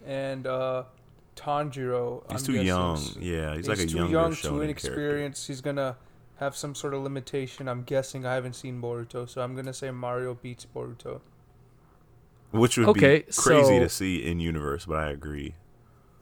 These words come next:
Speaker 3: So Mario does, in fact, beat Boruto. Uh, but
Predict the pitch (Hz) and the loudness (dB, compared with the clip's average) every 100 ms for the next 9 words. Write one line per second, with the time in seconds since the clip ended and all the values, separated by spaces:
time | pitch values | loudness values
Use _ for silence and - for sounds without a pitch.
0 | - - - 147 127 139 165 170 139 120 | -20 -2 6 8 12 12 12 12 10 12
1 | 131 131 143 135 131 123 127 135 120 127 | 12 10 4 2 6 6 6 2 4 4
2 | 131 120 117 113 123 117 151 - - - | 8 8 8 6 2 2 0 -6 -18 -20
3 | - - - 135 123 117 170 170 | -20 -14 0 4 4 10 10 10